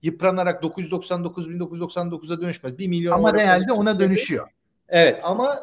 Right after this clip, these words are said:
Speaker 1: enflasyon yüzünden satın alma gücü kaybettiği için onu bir nevi yıpranma diyebiliriz. Yani
Speaker 2: Evet. Para,
Speaker 1: zamanla olduğu için.
Speaker 2: şöyle diyecektim ben de. Para kenara koyduğumuzda statik bir enerji değil, kinetik bir enerji.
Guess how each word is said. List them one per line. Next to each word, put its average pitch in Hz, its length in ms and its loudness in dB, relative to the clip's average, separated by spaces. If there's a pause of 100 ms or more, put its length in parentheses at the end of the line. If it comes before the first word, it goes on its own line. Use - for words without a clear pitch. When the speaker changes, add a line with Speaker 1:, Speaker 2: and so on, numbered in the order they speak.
(140)
Speaker 1:
enflasyon 175 600 -2
yüzünden 208 720 -8
satın 185 320 -2
alma 202 220 0
gücü 180 140 -6
kaybettiği 180 400 0
için 285 140 -14
onu 254 220 -8
bir 240 100 -6
nevi 208 180 -4
yıpranma 240 520 -2
diyebiliriz. 147 480 -2
Yani 113 180 -4
Speaker 2:
Evet. 139 220 0 (340)
Para, 180 100 4
Speaker 1:
zamanla 156 420 6
olduğu 107 280 -6
için. 104 80 -6
Speaker 2:
şöyle 208 440 -2
diyecektim 135 480 -8
ben 127 220 -6
de. 220 140 -8 (220)
Para 226 480 -4 (640)
kenara 208 400 0
koyduğumuzda 190 720 -2
statik 180 600 -8
bir 170 180 -2
enerji 165 460 -4
değil, 254 340 -8
kinetik 185 440 -2
bir 120 60 -8
enerji. 104 400 -10